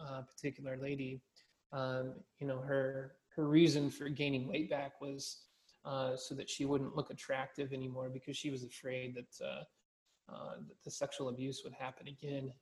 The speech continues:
um, in her life. And so this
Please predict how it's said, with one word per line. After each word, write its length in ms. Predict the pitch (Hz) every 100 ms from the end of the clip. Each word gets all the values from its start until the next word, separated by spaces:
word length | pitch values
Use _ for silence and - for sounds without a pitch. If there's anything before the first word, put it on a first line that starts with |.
| -
um, 260 | 160 151 151 -
in 140 | 143
her 240 | 127 131 123
life. 460 | 123 123 120 - - - - - - - -
And 160 | 170 165
so 400 | 196 185 - 156
this 400 | 202 - -